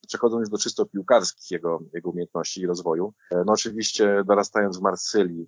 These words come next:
e, La Ca-, Canale chyba, tak się ta dzie-, dzielnica nazywała, taka dość biedna dzielnica, e, przedmieścia Marsylii, pełne właśnie imigrantów, do, do, e, biedne i niebezpieczne, które też kształtowały w jakimś stopniu charakter Zidana.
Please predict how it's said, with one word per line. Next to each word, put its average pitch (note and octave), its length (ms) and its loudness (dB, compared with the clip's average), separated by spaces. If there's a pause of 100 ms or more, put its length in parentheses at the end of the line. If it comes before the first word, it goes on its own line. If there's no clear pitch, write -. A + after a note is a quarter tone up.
(180)
e, E2+ 100 -8
La E2+ 160 0
Ca-, F#2 300 0
Canale F#2 520 2
chyba, D#2 200 -10
tak E2+ 260 -6
się F2 120 -12
ta D#2+ 140 -8
dzie-, E2+ 200 -12
dzielnica F2+ 360 -6
nazywała, E2+ 420 -2
taka - 220 -10
dość D#2 180 -10
biedna F2 340 -4
dzielnica, E2+ 400 -6
e, E2 220 -6 (460)
przedmieścia F2+ 500 -2
Marsylii, E2+ 600 -6
pełne E2+ 280 -4
właśnie E2 280 -8
imigrantów, F2 560 -4
do, - 320 -14
do, F2+ 60 -12 (680)
e, D#2+ 300 -2
biedne F2+ 400 2
i F2+ 40 -2
niebezpieczne, F2+ 680 0
które F2 180 -4
też E2+ 140 -6
kształtowały F2 480 -2
w - 20 -4
jakimś E2+ 260 -4
stopniu - 300 -6
charakter F#2 460 -2
Zidana. E2+ 440 -6